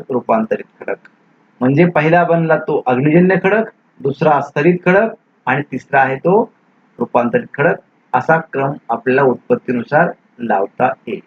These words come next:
त्यानंतर पहा, स्तरित खडकाची निर्मिती कशी होते, जे मी यापूर्वी बोललो, लगेच परत सांगूया आपण. स्तरित खडक याला दुय्यम खडक असंही म्हटलं जातं, ज्यामध्ये भूपृष्ठावरील खडकाचं विदारण किंवा अपक्षरण झाल्यानंतर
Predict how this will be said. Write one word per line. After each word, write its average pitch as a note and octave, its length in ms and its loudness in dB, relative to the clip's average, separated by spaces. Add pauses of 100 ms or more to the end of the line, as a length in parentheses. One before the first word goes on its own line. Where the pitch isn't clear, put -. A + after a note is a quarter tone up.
(300)
त्यानंतर A3 360 2
पहा, G#3 240 0
स्तरित G#3+ 380 0
खडकाची F#3+ 420 0
निर्मिती F#3+ 440 2
कशी F3+ 260 2
होते, B2+ 360 0
जे E3 120 4
मी F3 120 6
यापूर्वी E3+ 360 4
बोललो, D#3 380 0
लगेच E3+ 280 4
परत E3+ 200 2
सांगूया C3+ 440 0
आपण. F#3 260 0 (400)
स्तरित G#3 400 0
खडक G#3+ 340 2
याला F#3+ 140 2
दुय्यम F3 480 2
खडक F3 200 4
असंही D#3 240 2
म्हटलं E3 340 2
जातं, F#3 180 -6 (360)
ज्यामध्ये E3+ 560 2 (760)
भूपृष्ठावरील F3+ 800 2
खडकाचं E3+ 480 2
विदारण E3 440 2 (380)
किंवा D3 180 4
अपक्षरण F3+ 560 0
झाल्यानंतर D#3+ 680 0